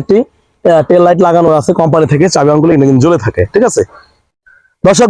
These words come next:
বাম সাইডের যদি আমি বাম সাইড থেকে দেখাই, দেখুন এই টাইপের হবে, একদম ইঞ্জিন থেকে শুরু করে দেখেন চকচকা আছে, একদম ফ্রেশ কন্ডিশন আছে, ঠিক আছে? সুপার কন্ডিশনে রয়েছে এফজেডএস ভার্সন থ্রি এই মোটরসাইকেলটা।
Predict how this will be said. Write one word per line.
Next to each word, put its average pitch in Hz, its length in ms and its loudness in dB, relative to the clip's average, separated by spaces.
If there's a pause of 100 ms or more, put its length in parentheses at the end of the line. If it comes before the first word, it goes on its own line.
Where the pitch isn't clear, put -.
বাম 220 220 4
সাইডের 226 260 2 (100)
যদি 233 200 2
আমি 220 200 0
বাম 202 180 2
সাইড 202 200 -2
থেকে 214 140 2 (100)
দেখাই, 175 240 0 (460)
দেখুন 165 260 0 (140)
এই 185 140 2
টাইপের 160 320 2
হবে, 151 140 0 (180)
একদম 165 260 0 (760)
ইঞ্জিন 208 340 2
থেকে 185 240 2
শুরু 196 200 2
করে 165 120 2 (120)
দেখেন 160 180 0 (100)
চকচকা 190 440 0
আছে, - 220 -4
একদম 170 240 0
ফ্রেশ 185 260 0
কন্ডিশন 143 380 0
আছে, 98 160 -6 (200)
ঠিক 214 160 0
আছে? 120 120 -4 (380)
সুপার 202 320 0
কন্ডিশনে 165 380 0
রয়েছে 156 240 0 (580)
এফজেডএস 196 360 0
ভার্সন 208 320 0 (140)
থ্রি 165 140 0 (140)
এই 160 80 2 (120)
মোটরসাইকেলটা। 110 640 -2